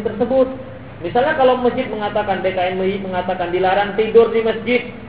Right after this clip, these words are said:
dilarang nginap di masjid, dilarang masak di masjid misalnya.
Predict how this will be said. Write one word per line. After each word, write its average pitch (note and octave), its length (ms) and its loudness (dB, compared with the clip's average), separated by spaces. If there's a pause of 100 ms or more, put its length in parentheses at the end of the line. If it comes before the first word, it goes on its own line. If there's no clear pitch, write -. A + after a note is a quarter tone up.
(160)
dilarang G#3 480 4
nginap A3+ 320 0
di A3+ 160 0
masjid, A#3 320 -2 (240)
dilarang G3+ 240 2
masak G#3+ 400 0
di G#3+ 80 -2
masjid G#3+ 260 -2
misalnya. A3 460 0